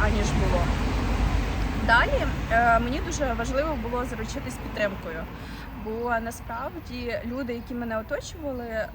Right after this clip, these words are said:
там, е, вони не знали, як правильно підтримувати людину, яка худне. Вони, в принципі, казали: «М, тобі вже с-,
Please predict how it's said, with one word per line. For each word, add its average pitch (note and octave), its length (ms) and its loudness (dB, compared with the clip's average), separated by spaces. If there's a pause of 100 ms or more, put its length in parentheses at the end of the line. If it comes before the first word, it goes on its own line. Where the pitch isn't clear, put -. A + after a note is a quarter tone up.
(320)
там, F#3+ 120 -12 (580)
е, F#3 40 -12 (880)
вони C4+ 480 -2 (1600)
не B3+ 180 2
знали, C4 480 0
як G#3 120 2 (120)
правильно G#3+ 360 0
підтримувати C4 720 -2
людину, A#3+ 420 -2
яка G#3+ 220 -4
худне. G3 500 -4 (880)
Вони, B3+ 200 0 (680)
в - 20 -8
принципі, D#4 520 -6
казали: C4 680 -2
«М, A3 280 -2 (560)
тобі C4 220 -2
вже C4 200 0
с-, A3 220 2